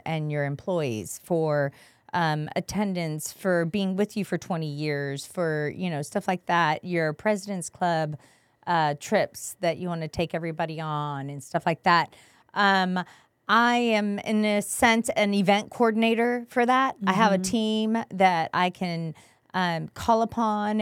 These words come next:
Speaker 1: and it doesn't necessarily mean that they are somebody that sits in an office with me or anything. But when I say I have a team, I have vendors that are partners with us,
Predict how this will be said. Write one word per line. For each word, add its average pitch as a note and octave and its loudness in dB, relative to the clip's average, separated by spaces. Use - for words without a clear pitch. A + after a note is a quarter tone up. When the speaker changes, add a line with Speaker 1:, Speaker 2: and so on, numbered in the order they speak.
Speaker 1:
and F3+ 0
it - -6
doesn't A#3 4
necessarily G#3 0
mean G3 0
that E3+ -2
they F3+ 2
are E3 0
somebody F3+ 2
that D#3+ -2
sits - -6
in F3 -2
an D3 -2
office D#3+ 0
with F3+ -2
me F#3+ 0
or F#3 2
anything. G3 0
But F#3 4
when G3 -2
I F#3+ 0
say A#3 -2
I A#3+ 2
have A3+ 0
a E3 -2
team, F3 -4
I G#3 -2
have G#3+ -2
vendors E3+ 0
that D#3+ -2
are C#3+ 0
partners E3+ -2
with F3+ -2
us, F#3 -2